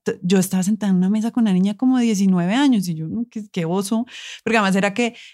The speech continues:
eh, habíamos grabado un minuto, se presentaba ese minuto de podcast y la gente aplaudía el que más le gustara.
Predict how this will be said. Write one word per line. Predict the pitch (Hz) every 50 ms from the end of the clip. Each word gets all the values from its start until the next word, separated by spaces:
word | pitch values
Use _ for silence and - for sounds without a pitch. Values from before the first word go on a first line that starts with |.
| _ _ -
eh, | 190 - -
habíamos | 220 208 202 196 185 175
grabado | 190 214 220 220 208
un | 202 208
minuto, | 220 226 247 262 262 196 - - 233 240 262
se | 247 240 208
presentaba | - 208 190 196 190 190 185 170 170
ese | 170 190
minuto | 214 233 233 226 190 226 226
de | 220
podcast | - 240 233 240 247 233 226
y | 240
la | 214 208 196
gente | 196 185 175 165 - 180 190 -
aplaudía | - 208 208 196 220 208 214 214 208 220 226 208 202 190 -
el | 208 196 196
que | 196 180
más | 170 160
le | 156 151
gustara. | 170 165 - - 156 151 -